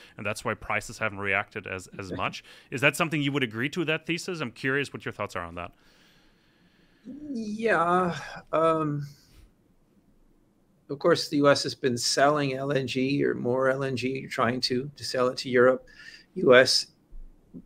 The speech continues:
Speaker 2: being a major producer, of course, it's more self-sufficient. That does insulate things.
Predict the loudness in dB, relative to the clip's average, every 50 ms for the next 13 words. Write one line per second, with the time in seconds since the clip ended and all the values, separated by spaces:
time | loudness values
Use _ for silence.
0 | -6 2 4 6 6 6 6 4 4 6 6 6 6 6 6 4 2 4 2 4
1 | 6 6 4 4 2 0 0 -2 -2 -6 -10 0 4 4 4 4 2 -2 -4 -4
2 | -4 -2 -2 0 0 0 0 0 0 0 -2 -4 -4 0 0 0 0 0 -4 -6
3 | -6 -4 -4 -4 0 4 6 6 6 4 4 -2 -8 -8 _ -4 -2 -2 0 2
4 | 2 2 4 2 0 -2 -2 -2 -2 -4